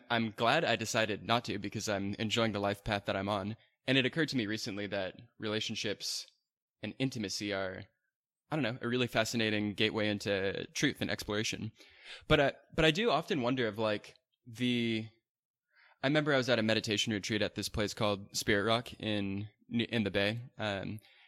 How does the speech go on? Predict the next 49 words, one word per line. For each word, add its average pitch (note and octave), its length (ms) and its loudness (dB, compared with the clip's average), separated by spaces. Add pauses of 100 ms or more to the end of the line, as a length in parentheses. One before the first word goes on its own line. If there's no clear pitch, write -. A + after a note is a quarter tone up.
and A#2+ 120 2
they A#2+ 40 4
have C3+ 180 4
this, B2 200 -2
like, A2+ 160 -2
little A#2 200 0
hut G#2+ 360 0
with A2 140 -4
all A2 100 2
these, G#2+ 200 -6
like, G2 220 -2
really B2+ 280 0
epic A2 280 -2
teachers G2 480 -2
from G2 300 -4
throughout G2 240 0
time F#2+ 380 -4
and, G2 100 -4
like, F#2+ 160 -4
little G#2+ 120 0
stories G#2 280 -2
about F#2+ 160 -2
them. G2+ 240 -4 (400)
And B2+ 80 2
there F#3 80 6
was F#3 120 0
one D#3 200 4
lady C3+ 240 4
who A#2 440 2
went A#2+ 180 2
in C#3 80 2
a G2 40 -2
cave B2+ 520 -2 (380)
and G#2+ 120 -2
<laughs> - 0 -
meditated E3 580 4
for, - 180 4
like, E3+ 340 2 (320)
it - 40 2
was G#3+ 140 6
something C4 240 8
like A#3+ 260 8
eighteen F3+ 380 4
years B2+ 280 6
or A2+ 60 2
something G#2+ 300 0
like G2+ 180 -2
that. F2+ 280 -4 (600)
And C3+ 400 4